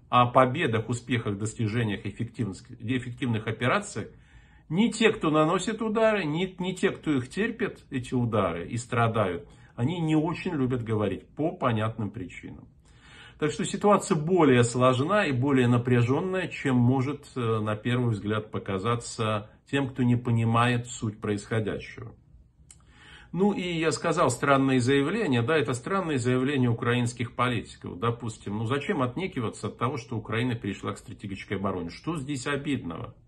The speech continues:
Это обычная констатация ситуации. Правда, лучшая политика, говорил Бисмарк. Да, может быть, не стоит, особенно во время военных действий, говорить всю правду, но не стоит намеренно лгать.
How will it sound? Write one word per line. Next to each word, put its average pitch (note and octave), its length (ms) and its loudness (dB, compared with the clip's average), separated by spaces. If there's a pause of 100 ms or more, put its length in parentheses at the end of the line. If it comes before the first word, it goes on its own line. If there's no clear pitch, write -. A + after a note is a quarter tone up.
(440)
Это A#2 200 0
обычная C3 880 0 (260)
констатация A#2+ 1040 -2 (140)
ситуации. - 800 -6 (440)
Правда, D#3+ 400 4
лучшая F#3 360 -2
политика, F#3+ 500 -2
говорил G2 360 -2
Бисмарк. - 560 -12 (540)
Да, B2 280 6
может B2+ 280 2
быть, C3 160 -2
не D3+ 100 0
стоит, E3 400 0 (100)
особенно A#2 840 -2
во A2+ 120 2
время A#2 280 2
военных A2 380 0
действий, A#2 340 -2
говорить A2 400 0
всю A3 220 -6
правду, F2 540 -4 (280)
но B2 120 2
не B2 120 6
стоит B2 400 0
намеренно B2+ 500 2
лгать. D3+ 420 -4